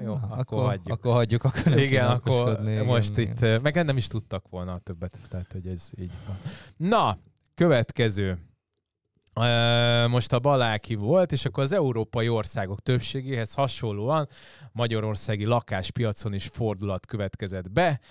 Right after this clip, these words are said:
Speaker 1: Huszonkettő második felében tavalyi negyedik negyedévben az adásvételek száma jelentősen mérséklődött az előző évhez képest, míg a lakásárak enyhén csökkentek az előző negyedévhez viszonyítva.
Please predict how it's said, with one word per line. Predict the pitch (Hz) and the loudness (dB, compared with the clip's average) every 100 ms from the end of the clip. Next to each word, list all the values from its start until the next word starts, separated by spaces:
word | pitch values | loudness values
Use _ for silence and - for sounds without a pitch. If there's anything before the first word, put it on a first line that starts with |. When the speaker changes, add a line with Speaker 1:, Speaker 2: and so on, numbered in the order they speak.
| - _ | -20 _
Speaker 1:
Huszonkettő | 143 - 113 - 117 - 110 | -4 -2 -6 -2 -4 -4 -8
második | 104 101 98 113 98 | -6 -8 -8 -10 -10
felében | - 131 135 120 117 107 101 | -6 -4 0 0 0 -2 -4
tavalyi | 113 104 98 | -4 -4 -4
negyedik | 104 113 107 98 95 - - _ _ _ _ | -2 -2 -2 -4 -8 -14 -20 _ _ _ _
negyedévben | 120 131 135 123 123 135 123 123 | -2 0 2 0 2 0 2 0
az | 113 | 2
adásvételek | 117 107 95 - 101 101 92 | 0 -2 -2 -4 -4 -4 -4
száma | - 139 151 123 110 | -4 -2 0 0 2
jelentősen | 110 104 95 110 - 107 | 2 0 -2 -2 -2 -4
mérséklődött | 104 101 98 - 120 151 151 147 127 | -2 -4 -4 -4 -4 -2 0 -2 -2
az | 110 | -2
előző | 107 104 101 98 | -2 -2 -2 -4
évhez | 95 92 - | -4 -8 -12
képest, | - 160 - 117 107 - | -4 -4 0 -2 -2 -6
míg | 104 | -6
a | 95 | -4
lakásárak | 101 113 98 92 - 120 104 - | -4 -4 -6 -6 -4 -2 -2 -4
enyhén | 113 107 104 101 - - _ | -4 -4 -4 -6 -14 -20 _
csökkentek | 147 127 - 117 104 135 | 0 0 0 -4 0 -2
az | 110 104 | -2 -2
előző | 104 101 98 104 | 0 0 -2 -2
negyedévhez | 107 107 95 101 95 - 95 - - - - | -2 -2 -4 -4 -6 -6 -8 -10 -16 -20 -12
viszonyítva. | 101 107 - 101 98 92 120 123 107 | -6 -4 -4 -6 -6 -6 0 0 0